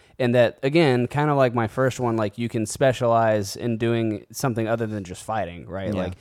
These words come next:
Speaker 1: giving you the opportunity to really, like, fashion the game in the way you wanna fashion it. So I just think that that would be cool. Maybe, yeah, maybe it is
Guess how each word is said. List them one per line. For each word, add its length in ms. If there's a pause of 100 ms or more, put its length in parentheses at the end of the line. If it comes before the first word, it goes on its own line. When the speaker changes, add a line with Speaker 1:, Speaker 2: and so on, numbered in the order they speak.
(300)
Speaker 1:
giving 240
you 120
the 120
opportunity 500
to 100
really, 260
like, 180
fashion 400
the 80
game 260
in 80
the 80
way 140
you 140
wanna 300
fashion 540
it. 60 (580)
So 120
I 60
just 180
think 180
that 100
that 160
would 100
be 100
cool. 220
Maybe, 260
yeah, 280
maybe 320
it 60
is 200